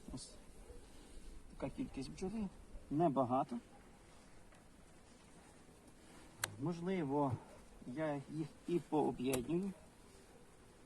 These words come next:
Можливо. Можливо, з трьох буде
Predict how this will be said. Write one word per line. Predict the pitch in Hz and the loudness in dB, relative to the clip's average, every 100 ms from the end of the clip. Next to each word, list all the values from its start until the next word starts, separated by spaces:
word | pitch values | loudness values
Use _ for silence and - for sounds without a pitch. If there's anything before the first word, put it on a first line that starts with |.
| - - - - | -20 -20 -14 -2
Можливо. | 175 147 139 120 - - - - - - - - - - - - | 0 2 0 0 -4 -8 -18 -18 -18 -18 -18 -18 -18 -18 -12 -6
Можливо, | 175 175 175 156 | -2 2 2 2
з | |
трьох | - 202 180 - | -2 -2 -2 -4
буде | 147 170 139 123 | 0 2 4 2